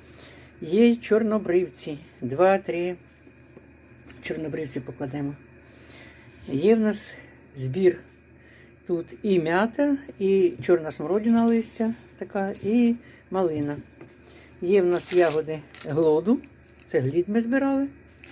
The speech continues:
От, і є, е, така ягоди ірги. Ірга, вона дуже корисна, вона підвищує імунітет. Ось все це зараз я наберу і вам покажу, як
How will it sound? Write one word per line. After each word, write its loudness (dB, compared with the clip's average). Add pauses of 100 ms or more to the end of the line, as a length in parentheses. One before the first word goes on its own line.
(640)
От, -2 (140)
і -4
є, 0 (960)
е, -12 (460)
така 2 (200)
ягоди 4
ірги. 0 (440)
Ірга, 0
вона -8
дуже -8
корисна, -2
вона -6
підвищує -6
імунітет. -6 (480)
Ось 2
все 0
це -4
зараз -4
я -2
наберу 0
і -2
вам -4
покажу, -10
як -6